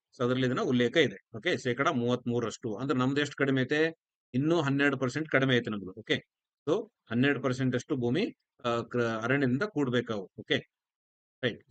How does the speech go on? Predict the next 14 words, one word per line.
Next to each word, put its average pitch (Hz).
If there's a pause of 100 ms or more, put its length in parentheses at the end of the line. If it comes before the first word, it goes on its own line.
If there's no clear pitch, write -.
So 123
ಹತ್ತೊಂಬತ್ತು 156
ನೂರ 151
ಎಂಬತ್ತೆಂಟರ 127
ರಾಷ್ಟ್ರೀಯ 156
ಅರಣ್ಯ 135
ನೀತಿ, 123
ಇದನ್ನ 123
ನೆನ್ಪಿಟ್ಕೊಳ್ರಿ. 123 (480)
ಓಕೆ, 131
ರಾಷ್ಟ್ರೀಯ 127
ಅರಣ್ಯ 135
ನೀತಿನ 131
ಯಾವಾಗ 127